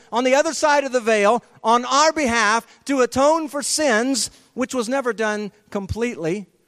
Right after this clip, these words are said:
Thus the need to enter in year after year after year. Benefit number one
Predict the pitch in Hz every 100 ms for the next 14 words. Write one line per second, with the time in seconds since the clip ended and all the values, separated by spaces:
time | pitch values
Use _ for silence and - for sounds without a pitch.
0 | _ 190 208 - 196 202 190 180 202 202
1 | 180 185 175 175 180 202 - 190 196 190
2 | 151 165 180 _ - 190 226 202 175 165
3 | 202 185 _ _ _ _ _ _ _ _
4 | _ _ _ _ _ _ _ _ _ _
5 | _ _ _ _ _ _ _ _ _ _
6 | _ _ _ _ _ _ _ _ _ _
7 | _ _ _ _ _ _ - 165 165 175
8 | 160 160 147 135 156 160 139 123